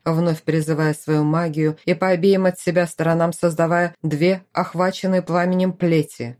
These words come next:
одну из которых я показательно ударил в воздух. От громкого щелчка присутствующие вздрогнули, а две служанки завизжали,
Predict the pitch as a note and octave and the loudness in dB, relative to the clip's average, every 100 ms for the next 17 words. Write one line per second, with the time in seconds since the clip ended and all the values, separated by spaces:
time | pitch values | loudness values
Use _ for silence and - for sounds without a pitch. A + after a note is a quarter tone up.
0 | _ F3 F#3 A3+ A3+ - G#3 G3+ G3+ G#3+ | _ -2 2 4 4 2 -2 2 2 2
1 | - - D#3 D#3 D#3 G3 G#3+ F#3 D#3 C#3+ | -2 -2 2 2 0 -2 0 2 2 0
2 | D3+ D#3 D#3+ - D#3+ C#3+ C#3 D3 C#3+ C3+ | 0 0 0 -2 -2 -2 0 -2 -4 -4
3 | C#3 C3 - B2 - - _ _ _ _ | -4 -4 -6 -12 -12 -20 _ _ _ _
4 | - F#3+ F3+ A3+ A#3 A3+ A3 A3 A3+ G#3+ | -2 -2 2 2 4 2 2 2 0 0
5 | - A3 G#3 G#3 G#3 G#3+ G#3+ - G#3 G3+ | 0 -2 2 0 2 -2 -2 0 0 2
6 | G#3 F#3 D#3+ G#3+ G3+ D3 C3+ C3 B2+ G3 | 0 -2 0 2 2 0 0 -2 -4 -4
7 | G3 C4 C4 A3+ A#3 A#3 A#3 A#3 F#3+ G3 | 2 2 2 2 4 4 2 0 2 2
8 | F#3+ D#3+ F3+ F3 F3+ | 2 2 0 2 0